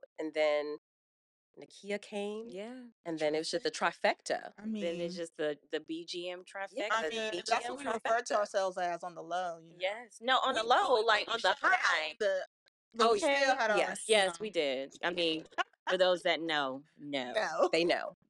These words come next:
Speaker 1: Yes,
Speaker 2: Yeah.
Speaker 1: they do know.
Speaker 2: You know, you know the code switch is, is real
Speaker 3: It's very real.
Speaker 2: in our space,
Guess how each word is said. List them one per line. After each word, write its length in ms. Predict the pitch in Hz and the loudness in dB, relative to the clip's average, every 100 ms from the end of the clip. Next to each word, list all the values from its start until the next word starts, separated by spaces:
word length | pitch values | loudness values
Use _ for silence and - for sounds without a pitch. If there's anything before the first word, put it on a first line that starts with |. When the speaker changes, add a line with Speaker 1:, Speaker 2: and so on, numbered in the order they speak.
| - | -4
Speaker 1:
Yes, 180 | 131 | 0
Speaker 2:
Yeah. 200 | 147 131 | 0 0
Speaker 1:
they 120 | 120 147 | -2 -4
do 180 | 147 | -6
know. 140 | 143 127 | -4 -2
Speaker 2:
You 60 | 180 | 0
know, 240 | 165 156 | 2 2
you 160 | 156 180 | 0 -2
know 140 | 165 | -2
the 80 | 160 | -2
code 360 | - 165 143 | -2 -2 -2
switch 440 | - 147 135 117 - | -6 -8 -8 -8 -12
is, 460 | 135 131 - - - | -14 -12 -12 -14 -12
is 200 | 151 143 | -12 -10
real 280 | 135 143 131 | -6 -2 0
Speaker 3:
It's 260 | 226 - - | -2 -6 -6
very 320 | 185 160 156 | -2 -2 -4
real. 380 | 151 151 156 160 | -6 -4 -4 -6
Speaker 2:
in 160 | 202 156 | -4 -4
our 160 | 147 143 | -2 -4
space, 520 | - - 127 67 - | -6 -8 -8 -8 -14